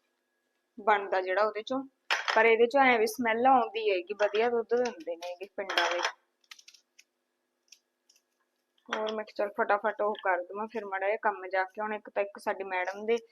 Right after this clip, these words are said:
ਸਾਸੂ ਮਾਂ ਗੁਜ਼ਰ ਗਏ ਭਾਈ, ਉਹਨੇ ਮੇਰੇ ਨਾਲ ਵੀਡੀਓ ਬਣਾਈ ਸੀਗੀ, ਦੇਖਿਓ। ਮੈਨੂੰ ਤਾਂ ਸੱਚੀ ਇੰਨਾ ਅਫਸੋਸ ਹੋਇਆ ਜਦੋਂ ਪਤਾ ਲੱਗਿਆ ਨਾ ਉਹਦਾ, ਵੀ ਉਹ ਪੂਰੇ ਹੋ ਗਏ ਮੈਡਮ ਦੇ ਜਿਹੜੇ ਸਾਸੂ ਮਾਂ ਤੇਗੇ ਭਾਈ। ਉਹ ਨਾ ਵਿਚਾਰੇ ਬਜ਼ੁਰਗ ਤਾਂ ਹੈਗੇ ਸੀਗੇ,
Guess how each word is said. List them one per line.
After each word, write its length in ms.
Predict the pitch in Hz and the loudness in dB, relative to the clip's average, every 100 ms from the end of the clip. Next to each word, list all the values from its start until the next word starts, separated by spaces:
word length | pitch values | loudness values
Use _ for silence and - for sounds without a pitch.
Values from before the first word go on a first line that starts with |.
| _ _ _ _ | _ _ _ _
ਸਾਸੂ 340 | - 208 - 220 | 2 2 2 -4
ਮਾਂ 140 | 202 190 | -2 -2
ਗੁਜ਼ਰ 360 | 190 196 196 196 | -2 0 0 0
ਗਏ 160 | 190 | -6
ਭਾਈ, 220 | 190 220 226 _ _ - | 0 0 0 _ _ -8
ਉਹਨੇ 220 | 220 226 | -4 0
ਮੇਰੇ 180 | 247 247 | 2 4
ਨਾਲ 220 | 226 214 | 2 0
ਵੀਡੀਓ 360 | 202 208 202 220 | -2 -8 -4 -2
ਬਣਾਈ 320 | 233 440 494 | -2 -4 -6
ਸੀਗੀ, 380 | - - 359 262 | -8 -8 -8 -6
ਦੇਖਿਓ। 380 | 277 403 240 233 - _ _ _ _ | -6 -4 -6 -8 -10 _ _ _ _
ਮੈਨੂੰ 200 | 220 233 | -4 -2
ਤਾਂ 120 | 233 | 2
ਸੱਚੀ 280 | 226 - - | 0 0 2
ਇੰਨਾ 240 | 254 233 226 | 4 6 4
ਅਫਸੋਸ 420 | 233 285 226 226 | 4 6 6 6
ਹੋਇਆ 220 | 220 196 202 | 6 6 6
ਜਦੋਂ 160 | 208 214 | 2 0
ਪਤਾ 260 | 220 208 202 | 0 4 4
ਲੱਗਿਆ 340 | 202 202 208 | 4 2 0
ਨਾ 80 | 220 | 2
ਉਹਦਾ, 220 | 233 226 254 254 _ _ - | 4 6 4 2 _ _ -14
ਵੀ 240 | 208 214 | -6 0
ਉਹ 180 | 202 202 202 | 2 0 0
ਪੂਰੇ 280 | 233 202 202 | 0 4 2
ਹੋ 140 | 208 175 | 2 -4
ਗਏ 120 | 220 | -4
ਮੈਡਮ 540 | 233 202 190 196 202 202 | -4 -4 -4 -2 -4 -4
ਦੇ 120 | 220 | -4
ਜਿਹੜੇ 280 | 226 208 220 | -4 -4 -4
ਸਾਸੂ 440 | 240 240 202 - 202 | -4 -6 -10 -12 -10
ਮਾਂ 140 | 190 | -8
ਤੇਗੇ 240 | 175 170 165 | -6 -6 -6
ਭਾਈ। 200 | 190 214 214 _ _ - | -4 -6 -8 _ _ -6
ਉਹ 140 | 214 | -2
ਨਾ 100 | 226 | 0
ਵਿਚਾਰੇ 320 | 233 240 240 226 214 - - | -2 -2 -2 -4 -8 -14 -6
ਬਜ਼ੁਰਗ 360 | 226 226 208 220 | -2 -2 -2 -6
ਤਾਂ 160 | 220 220 | -4 -4
ਹੈਗੇ 300 | 185 165 196 | -4 -6 -8
ਸੀਗੇ, 360 | 196 233 254 | -8 -2 -2